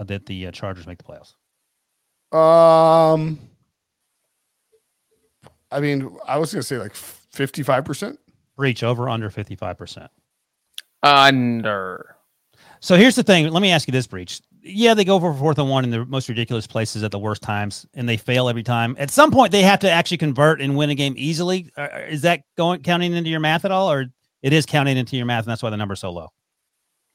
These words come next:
Speaker 3: All right, well, here's my issues. Last week,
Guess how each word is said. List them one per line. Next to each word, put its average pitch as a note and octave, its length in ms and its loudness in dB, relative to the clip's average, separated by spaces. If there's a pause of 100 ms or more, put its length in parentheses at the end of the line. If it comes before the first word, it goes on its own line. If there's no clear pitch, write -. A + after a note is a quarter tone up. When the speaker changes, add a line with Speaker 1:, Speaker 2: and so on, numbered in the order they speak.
(1040)
Speaker 3:
All E3 80 8
right, F3+ 120 10
well, E3+ 100 4
here's A#3 400 4
my D3 160 2
issues. C#3 480 2
Last E3+ 540 4
week, C3+ 500 -2